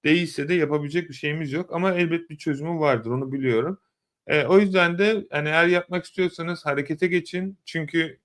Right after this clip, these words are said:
geçmezseniz çok kısa bir süre içerisinde olacak şeyler, ee, bilmiyorum nasıl olur. İnşallah her şey için güzel olur. Sadece bir de bayramınızı kutlamak için de ayrıyeten böyle bir şey yaptım. Hepinize iyi bayramlar. Sizi çok seviyorum.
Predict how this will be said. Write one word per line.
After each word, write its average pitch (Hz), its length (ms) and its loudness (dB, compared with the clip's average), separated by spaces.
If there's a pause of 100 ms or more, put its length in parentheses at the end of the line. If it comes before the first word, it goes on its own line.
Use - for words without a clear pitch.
(140)
geçmezseniz 151 1000 0
çok 170 280 -4
kısa 180 340 0
bir 139 40 -4
süre 131 280 2
içerisinde 135 580 -2
olacak 139 400 2
şeyler, 135 500 0 (640)
ee, 113 680 6
bilmiyorum 117 400 0
nasıl 127 320 -4
olur. 117 260 0
İnşallah 147 440 2
her 151 100 6
şey 151 160 -4
için 151 260 -6
güzel 147 200 0
olur. 170 160 2
Sadece 190 460 4
bir 180 60 -2
de 185 120 4
bayramınızı 175 580 6
kutlamak 180 460 -2
için 143 240 -8
de 131 60 2
ayrıyeten 120 500 0
böyle 165 180 0
bir 160 60 -8
şey 185 160 2
yaptım. 180 440 0 (540)
Hepinize 214 380 6
iyi 214 120 4
bayramlar. 190 520 6
Sizi - 280 2
çok 190 220 4
seviyorum. 175 640 2